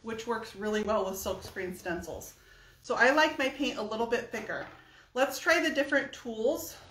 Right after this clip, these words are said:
Well, number one, we'll use a sponge brush. So I'm just gonna dab it in my paint, which is just right out of my container.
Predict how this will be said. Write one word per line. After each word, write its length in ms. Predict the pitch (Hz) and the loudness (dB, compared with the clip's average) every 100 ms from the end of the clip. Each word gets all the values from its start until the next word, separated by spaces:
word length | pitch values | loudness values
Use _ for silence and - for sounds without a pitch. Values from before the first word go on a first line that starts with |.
| - - - 208 | -18 -14 -14 -10
Well, 120 | 208 | -6
number 360 | 220 233 240 254 | 0 2 4 4
one, 320 | 240 240 254 | 4 2 4
we'll 180 | 233 220 | 2 2
use 300 | 220 220 220 | -4 -6 -6
a 260 | - 190 190 | -2 -2 -2
sponge 460 | - - 196 185 | -4 -6 -6 -8
brush. 400 | - - - - | -12 -12 -12 -10
So 80 | 214 | -6
I'm 80 | 196 | -6
just 160 | 226 226 | -6 -2
gonna 160 | 262 220 | -2 0
dab 260 | 214 202 254 | 2 4 4
it 160 | 269 | 2
in 340 | 240 233 226 262 - - - - _ _ _ _ _ | 2 0 -2 -4 -8 -20 -20 -20 _ _ _ _ _
my 120 | 233 277 | -2 -2
paint, 360 | - 240 226 | 0 -2 -2
which 120 | 220 214 | -4 -4
is 180 | 196 | -4
just 180 | 202 196 | -6 -4
right 200 | 202 208 | 0 2
out 140 | 214 240 | 4 2
of 80 | |
my 120 | 254 247 | 2 0
container. 680 | 311 277 269 202 196 220 | 0 -4 -4 0 0 0